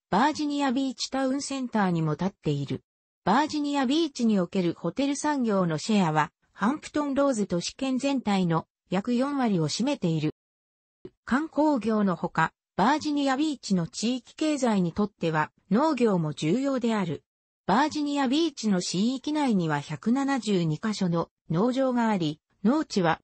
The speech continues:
市域面積の約一、六にあたる二万八千エーカー、約百十三京平方メートルを占める。農業が市にもたらす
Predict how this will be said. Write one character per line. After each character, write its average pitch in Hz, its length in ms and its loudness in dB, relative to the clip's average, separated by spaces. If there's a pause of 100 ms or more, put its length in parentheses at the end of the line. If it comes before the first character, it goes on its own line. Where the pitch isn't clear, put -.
(120)
市 277 260 0
域 285 160 -6
面 285 260 -2
積 233 260 -2
の 170 120 2
約 165 320 0
一、 180 440 -2 (200)
六 202 280 0
に 285 160 0
あ 240 80 0
た 233 120 -4
る 220 120 0
二 208 160 4
万 226 180 2
八 180 180 -2
千 226 360 0
エ 226 100 2
ー 208 60 -2
カ 160 440 -2
ー、 - 60 -20 (220)
約 180 260 -2
百 240 360 -2
十 262 260 0
三 208 300 0
京 294 300 0
平 294 280 0
方 269 160 0
メ 269 160 0
ー - 40 -4
ト 196 140 0
ル 175 140 2
を 180 40 0
占 175 140 -4
め 165 140 0
る。 - 180 -4 (460)
農 285 240 4
業 226 240 2
が 165 200 0 (240)
市 - 180 -6
に 247 140 2
も 180 120 2
た 190 120 0
ら 185 100 2
す - 260 -6